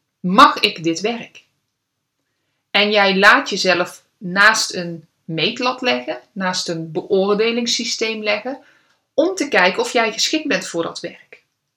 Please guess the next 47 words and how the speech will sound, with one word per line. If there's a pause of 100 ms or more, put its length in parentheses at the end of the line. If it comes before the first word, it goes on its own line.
(1400)
Je
wil
jezelf
tijdens
zo'n
gesprek
dus
ook
zo
goed
mogelijk
presenteren. (100)
Je
wil
antwoord
geven
waar
die
ander
op,
op,
eh, (720)
op
zit
te
wachten,
hè.
Je
krijgt
vragen
en
dan
denk
je:
"Ja,
wat,
wat
zou
ik
nou
moeten
zeggen
zodat
ik
deze
baan
krijg?